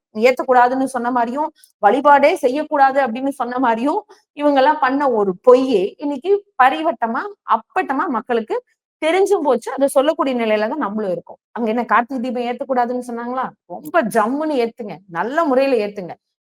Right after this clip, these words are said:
எப்பவுமே ஏத்துறோமே, அது ஒரு நாள், ரெண்டு நாள்ல,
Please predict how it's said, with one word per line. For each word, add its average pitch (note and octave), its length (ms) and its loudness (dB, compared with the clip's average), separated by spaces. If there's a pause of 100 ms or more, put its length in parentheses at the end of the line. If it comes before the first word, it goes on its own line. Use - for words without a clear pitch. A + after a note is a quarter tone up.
(120)
எப்பவுமே E4+ 760 4
ஏத்துறோமே, B3 400 0 (260)
அது C#4+ 280 -2
ஒரு A#3+ 160 6
நாள், D#4 240 4
ரெண்டு B3 280 -2
நாள்ல, F3+ 240 -4